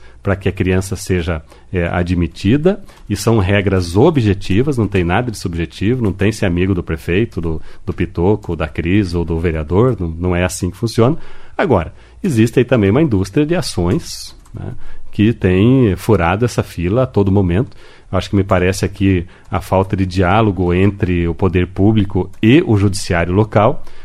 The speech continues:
conversar com os juízes, ter uma audiência, promover uma audiência pública, debater esse assunto, porque no mesmo momento em que o juiz, tendo a legislação que assegura que a criança tem que ter esse espaço,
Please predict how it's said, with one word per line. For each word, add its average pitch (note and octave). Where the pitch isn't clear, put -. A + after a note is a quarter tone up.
conversar F#2+
com -
os E2+
juízes, E2+
ter G#2+
uma G#2
audiência, F#2
promover F#2+
uma C3
audiência G#2
pública, G2+
debater F#2+
esse C3+
assunto, A#2+
porque A#2+
no C3
mesmo D3
momento A2
em G2
que G#2
o G#2+
juiz, F#2+
tendo C#3+
a A#2
legislação A#2
que C3
assegura B2+
que -
a -
criança B2
tem B2
que D3
ter A#2+
esse C3
espaço, -